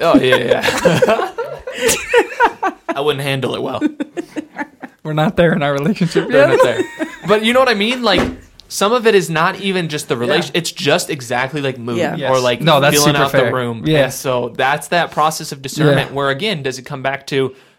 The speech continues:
Speaker 1: do I even need to go there?
Speaker 2: Yes, I think it's a good
Speaker 3: Mm-hmm.
Speaker 2: question.
Speaker 1: Like, should I cut that all out in order to best glorify God and build his kingdom?
Speaker 2: Well, and it's, it's taking into the practice, too, of this idea of, like, take your thoughts captive.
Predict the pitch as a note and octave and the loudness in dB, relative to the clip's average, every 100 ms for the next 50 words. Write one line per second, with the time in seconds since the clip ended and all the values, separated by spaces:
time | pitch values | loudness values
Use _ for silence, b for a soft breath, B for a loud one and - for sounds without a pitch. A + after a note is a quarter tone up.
0 | B C3 E3 F#3+ C#3+ B2 B2 G#2 A#1 C2 | B -2 0 0 -4 -6 -6 -6 -6 -8
1 | - D#3+ D#3 A2 - - - C3 D3+ C3 | -2 2 2 2 -4 -10 -2 2 2 2
2 | F#3 B2 A#2 G2 G#2 B2+ - C3 - - | -2 -4 -6 -8 -8 -8 -6 -6 -6 -6
3 | D3+ E3+ D3 C#3 C3+ B2+ B2 B2+ B2 A#2+ | -4 -2 0 2 2 2 0 -2 -4 -4
4 | A#2+ A#2+ A2+ A#2+ A#2+ - - C3+ B2+ B2 | -4 -6 -6 -6 -6 -10 -8 -2 -2 0
5 | A#2+ A#2+ A#2 A2+ A#2 G2+ - A#2 A2+ A#2 | -2 0 -2 -2 -4 -6 -8 -8 -10 -12
6 | - E2 - G#3 G3+ G3 F3+ F3 - - | -14 -8 -2 0 0 0 -2 -2 -6 -4
7 | F#3 G#3+ E3+ E3 D3+ C#3+ C#3 D3 - C3+ | -2 0 0 -2 -4 -4 -4 -4 -6 -8
8 | - E3 D#3 C3+ C3+ B2 B2 B2+ B2 A#2 | -2 -2 -2 -2 -4 -4 -4 -6 -6 -8
9 | G#2 - A#2+ D3 D3 C#3 - D3 A#3+ - | -8 -10 -10 -8 -6 -6 -8 -10 -10 -12
10 | - B2 | -16 -16